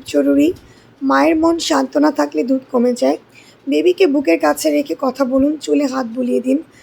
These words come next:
মায়ের শরীরের প্রতিটি স্পর্শে শরীর নিজেই বুঝে নেয় সময় হয়েছে দুধ নামানোর। কখন ডাক্তার দেখাবেন?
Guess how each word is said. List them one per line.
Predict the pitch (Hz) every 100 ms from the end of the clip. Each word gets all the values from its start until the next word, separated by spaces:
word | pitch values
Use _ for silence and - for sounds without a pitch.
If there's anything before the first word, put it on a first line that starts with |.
| - - -
মায়ের | 277 339
শরীরের | - 339 320 330 339
প্রতিটি | 311 320 294 311
স্পর্শে | - 285 277 269 311
শরীর | 285 277 277 269
নিজেই | 277 269 339
বুঝে | 285 277 277
নেয় | 254 262 - - - -
সময় | - 269 294 302
হয়েছে | 285 262 349
দুধ | 285 269
নামানোর। | 247 233 220 214 214 - - - _ _ _ _ _
কখন | 294 294 381 330
ডাক্তার | 269 - 269
দেখাবেন? | 233 233 240 220 226